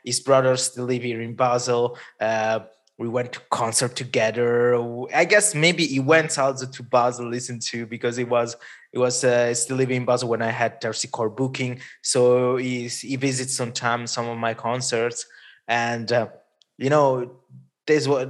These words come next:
that, that moment has been one of the biggest lesson I had in my life. You know, those, those little things, they can just ignite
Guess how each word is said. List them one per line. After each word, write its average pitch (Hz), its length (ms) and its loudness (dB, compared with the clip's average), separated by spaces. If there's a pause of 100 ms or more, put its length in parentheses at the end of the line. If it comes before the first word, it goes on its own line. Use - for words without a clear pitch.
(140)
that, 143 440 2
that 156 180 6
moment 139 480 0 (1200)
has 131 240 0
been 131 200 0
one 127 160 0
of 123 120 -2
the 123 120 0
biggest 123 460 -6
lesson 117 300 -2
I 107 80 -6
had 110 260 0
in 107 80 -10
my 104 120 -6
life. 104 380 -2
You 104 60 -14
know, 101 120 -10
those, - 320 -8 (160)
those 120 220 -10
little 131 240 -2
things, 135 500 -6 (520)
they 117 80 -4
can 117 180 -8
just 117 380 -4
ignite 117 800 -6